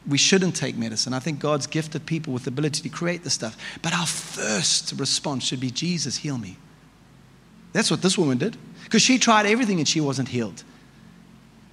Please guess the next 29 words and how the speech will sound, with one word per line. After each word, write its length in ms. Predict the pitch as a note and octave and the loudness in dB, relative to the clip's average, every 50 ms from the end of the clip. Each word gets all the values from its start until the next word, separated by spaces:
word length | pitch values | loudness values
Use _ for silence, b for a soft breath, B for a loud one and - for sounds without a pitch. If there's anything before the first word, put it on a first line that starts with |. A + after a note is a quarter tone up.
| - - - | -20 -20 -10
I'm 140 | - G#3+ G3 | -8 -4 -2
not 20 | |
gonna 180 | - F3+ E3 F3 | 2 4 4 4
ask 120 | F#3 - | 4 4
for 80 | - D#3+ | 2 2
a 20 | |
show 220 | D3 - - F3 D#3+ | 2 4 4 2 2
of 80 | C#3+ | 2
hands, 240 | D3+ E3+ F3 D3+ B2 | 2 0 0 0 0
but 100 | C#3+ C#3+ | 2 4
I, 160 | D#3 E3 F3+ - | 4 4 4 2
I 100 | F3 E3+ | 0 -2
can 240 | - - G3+ F#3+ D#3 | 0 0 0 0 2
guarantee 480 | E3+ F#3 G#3+ A#3 A3+ A3 - G#3+ G#3 | 2 0 2 0 0 0 0 0 2
in 80 | F#3 F#3 | 2 2
this 160 | F#3+ E3 - | 2 2 2
room 160 | F#3 F3+ F3 | 2 0 0
today, 280 | E3+ - D3 C3 B2 A#2+ | 0 0 0 0 0 0
there's 200 | A#2+ C#3 C3 C3+ | -2 -2 -2 -2
many 240 | D3+ D#3+ F3 F#3+ F3+ | 0 0 0 0 0
people 260 | F#3 F3 F3+ - D3 | 0 0 0 0 0
sitting 300 | - - D#3+ C#3+ C3+ B2 | 0 0 0 0 -2 -2
here 180 | B2 A#2 A2+ A#2+ | -2 -2 -2 -2
going, 260 | A#2+ C3 C#3 C3+ C3 | -2 -2 -2 0 -2
"I've 120 | B2 C3+ | -2 -4
tried 200 | - - D#3+ D3+ | -2 -4 -4 -4
everything 380 | C#3 C3 C3+ C3+ B2 G#2+ F2 D#2+ - - - - | -4 -2 -2 -2 -2 -4 -6 -8 -12 -20 -10 -6
medically." 420 | - C3+ C3 B2 - A#2+ G2+ F#2+ - - B B B B B B B B - - - - - - - - - - - - - - - - - - - - - - - - - - - - - - - | -4 -4 -4 -4 -4 -6 -8 -8 -10 -14 B B B B B B B B -20 -20 -20 -20 -20 -20 -20 -20 -20 -20 -20 -20 -20 -20 -20 -20 -20 -20 -20 -20 -20 -20 -20 -20 -20 -20 -20 -20 -20 -12 -10
Okay, 380 | - C#3 - - A#2+ E3+ A#3+ | -10 -8 -6 -4 -2 -2 -2